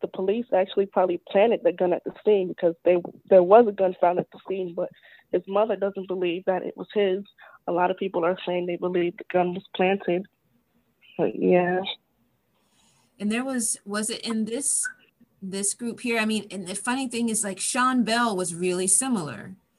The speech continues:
Speaker 2: right? Like, he was at his, from what I understand
Speaker 1: Yeah.
Speaker 2: from Sean Bell's story, he was at a club for his, it was his bachelor's party, right? And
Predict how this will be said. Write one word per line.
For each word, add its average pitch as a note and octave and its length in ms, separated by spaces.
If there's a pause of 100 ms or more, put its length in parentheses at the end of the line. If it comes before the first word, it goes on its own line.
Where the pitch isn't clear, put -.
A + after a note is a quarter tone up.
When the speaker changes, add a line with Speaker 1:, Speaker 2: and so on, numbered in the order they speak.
Speaker 2:
right? F3+ 400
Like, F#3 360 (300)
he A#3 220
was A#3 160
at G#3+ 160
his, F#3+ 600 (440)
from G3+ 160
what A3+ 100
I B3+ 160
understand A3 420
Speaker 1:
Yeah. F#3 260
Speaker 2:
from G3 80
Sean G3 340
Bell's B3+ 340
story, F#3 460
he G3 220
was G3 200
at F3+ 460 (260)
a F3 80
club F#3 760 (440)
for F#3+ 200
his, F#3 480
it F#3 140
was F#3 220
his F3+ 240
bachelor's G#3 540
party, C#3+ 420
right? E3+ 460
And D#3+ 500